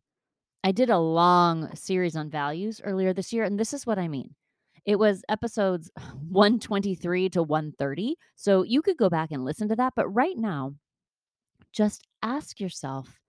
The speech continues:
if you put the energy into the world that matches what you consider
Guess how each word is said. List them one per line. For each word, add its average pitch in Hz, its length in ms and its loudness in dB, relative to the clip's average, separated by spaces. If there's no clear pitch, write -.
if - 180 -2
you 190 80 -2
put 359 260 -4
the 370 160 -8
energy 185 540 -2
into 220 280 0
the 233 120 0
world 151 440 -4
that - 120 -14
matches 185 560 -2
what 151 160 -4
you 185 240 2
consider 156 720 -2